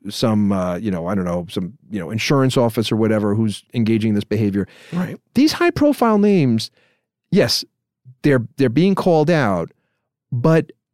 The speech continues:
Speaker 1: with the exception of maybe one or two, none of them are being criminally
Speaker 2: No.
Speaker 1: investigated.
Speaker 2: Nope.
Speaker 1: And they have already benefited. They have al-, they are either gonna walk away with some kind of golden parachute. I mean, I read, I read an account today, or,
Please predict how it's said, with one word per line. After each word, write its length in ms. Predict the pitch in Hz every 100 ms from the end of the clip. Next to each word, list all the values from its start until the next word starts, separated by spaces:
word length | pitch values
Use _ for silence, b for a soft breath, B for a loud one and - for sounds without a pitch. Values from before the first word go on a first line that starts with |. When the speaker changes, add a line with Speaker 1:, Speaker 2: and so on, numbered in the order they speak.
| _ _
Speaker 1:
with 200 | 139 196
the 60 | 240
exception 400 | - 285 - 254
of 220 | 131 107 _ _ -
maybe 180 | 147 160
one 280 | 120 131 196
or 60 |
two, 380 | 120 - 240 139 -
none 220 | 110 175
of 60 | 320
them 140 | 143
are 40 |
being 260 | 113 123 117
criminally 680 | 107 139 269 196 113 98 90
Speaker 2:
No. 80 | 127
Speaker 1:
investigated. 720 | 120 120 - 92 92 101 160
Speaker 2:
Nope. 140 | 123 156 _
Speaker 1:
And 500 | 254 370 180 156 226 -
they 200 | 196 302
have 200 | 254 311
already 520 | - 285 330 339 339
benefited. 600 | 302 226 349 381 208 127 117
They 120 | 233
have 180 | 254 233
al-, 140 | 220
they 140 | 180 226
are 80 |
either 180 | 247 240
gonna 160 | 208 208
walk 260 | 190 294
away 160 | 269 233
with 120 | 175
some 140 | 160 233
kind 140 | 247
of 60 | 185
golden 300 | 180 165 139
parachute. 420 | 151 175 170 117
I 40 |
mean, 100 | 131
I 40 | 139
read, 280 | 156 170 -
I 40 |
read 180 | 135 156
an 140 | 139
account 320 | 123 151 139 123
today, 400 | 135 135 127 113
or, 240 | 98 92